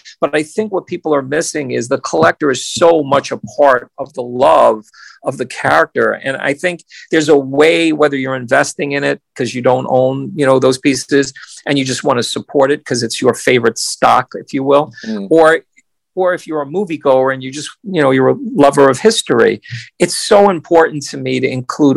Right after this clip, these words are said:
Speaker 1: all of the different aspects of the collecting world. I just think that what Collect wants to do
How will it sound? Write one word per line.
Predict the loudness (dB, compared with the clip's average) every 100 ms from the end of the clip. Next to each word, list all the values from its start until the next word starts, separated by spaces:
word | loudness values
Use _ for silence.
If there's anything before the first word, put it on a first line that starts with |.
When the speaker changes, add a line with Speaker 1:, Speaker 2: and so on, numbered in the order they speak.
| 2
Speaker 1:
all | 4 8 8 8 6 4
of | -2 -2
the |
different | -4 -4 -4 -6 -6
aspects | -4 -4 -4 -4 -4 -6
of | -8
the | -8
collecting | -10 -2 -2 -2 -8 -10 0
world. | 4 4 2 0
I | -2
just | -2 -4 -2
think | -2 0
that | 0 2
what | 0
Collect | 0 -2 0 0 -2
wants | -2 -4
to | -6
do | 0 0 -2